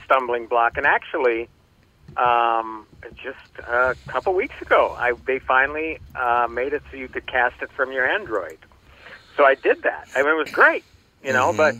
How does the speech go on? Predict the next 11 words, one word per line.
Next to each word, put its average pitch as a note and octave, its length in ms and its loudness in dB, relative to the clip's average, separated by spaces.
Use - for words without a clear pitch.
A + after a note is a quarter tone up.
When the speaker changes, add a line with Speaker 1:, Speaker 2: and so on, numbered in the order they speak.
Speaker 1:
too E3+ 160 -8
little, F3 200 0
too E3 180 -8
late, C#3+ 240 0
I - 100 -10
guess. A#2+ 300 -6
Speaker 2:
One B2+ 360 -2
point G#2+ 320 -2
seven A2+ 400 -2
five A#2 400 -2
billion A#2 640 -2